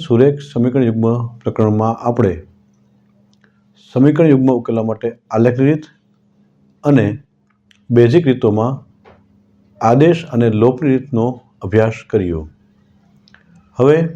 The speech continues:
દ્વિચલ સુરેખ સમીકરણ યુગ્મ દ્વારા વ્યવહારુ પ્રશ્નો ઉકેલવામાં કઈ રીતે મદદ મળે છે, એ માટે આપણે એક વ્યવહારુ પ્રશ્ન, એટલે કે કૂટ પ્રશ્ન લઈને તેનો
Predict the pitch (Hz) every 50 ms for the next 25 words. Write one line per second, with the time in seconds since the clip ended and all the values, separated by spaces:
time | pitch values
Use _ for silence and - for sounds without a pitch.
0 | - - _ - 120 117 120 123 120 - 175 180 160 - - 135 135 123 - -
1 | 127 127 123 139 120 110 110 113 113 113 120 135 139 - _ _ _ _ _ _
2 | _ _ _ _ _ - 123 123 135 135 113 104 101 113 123 - _ _ _ _
3 | _ _ _ _ _ _ _ _ _ _ _ _ _ - 104 107 113 127 151 170
4 | 170 165 165 151 143 - - 143 139 143 147 147 143 - 120 - 143 135 135 135
5 | 143 135 131 135 139 - _ _ _ _ _ _ _ _ _ _ _ _ _ _
6 | _ - 151 156 165 156 156 165 139 120 120 131 127 120 107 110 117 123 110 -
7 | - 101 98 107 113 - _ _ _ _ _ _ _ _ _ _ _ _ _ -
8 | 151 156 151 143 135 123 123 135 127 120 113 117 127 135 135 139 - - _ _
9 | _ _ _ _ _ _ _ _ _ _ - - - 113 120 131 147 156 151 139
10 | 135 117 - - 120 120 139 147 143 - _ _ - - 135 135 147 147 143 151
11 | 143 147 - - 165 165 160 - 143 - - - 120 113 113 113 - _ _ _
12 | _ _ _ _ _ _ _ _ _ _ _ - 123 127 135 131 123 113 120 135
13 | 120 - _ _ _ _ _ _ _ _ _ _ _ _ _ _ _ _ _ _
14 | _ _ _ _ - - 147 151 165